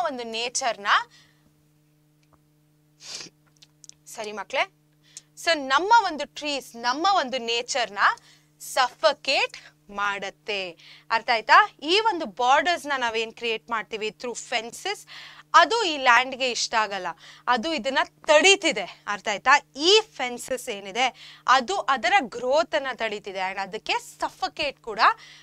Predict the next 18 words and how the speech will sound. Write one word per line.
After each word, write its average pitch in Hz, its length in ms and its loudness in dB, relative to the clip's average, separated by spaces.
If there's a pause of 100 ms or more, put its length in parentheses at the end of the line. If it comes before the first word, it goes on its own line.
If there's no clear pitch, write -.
(140)
ಮಾಡ್ತಾ 214 420 -2
ಇದೆ. 180 260 -6 (140)
And 403 180 -2
ಇದರಿಂದ 381 420 2 (300)
ಲ್ಯಾಂಡ್ 320 420 2
ಗೆ 381 140 -4
ಸಾಕಷ್ಟು 320 800 0 (140)
ದುಃಖವನ್ನ 277 680 2 (100)
ನಾವು 233 300 6 (500)
ನೀಡ್ತಿದ್ದೇವೆ. 196 1000 -6 (3000)
The 349 120 2
land 370 360 6
reminds 349 440 0
people 311 400 -4
that 262 180 2
they 302 440 -2
have 294 460 0 (120)
no 285 100 -2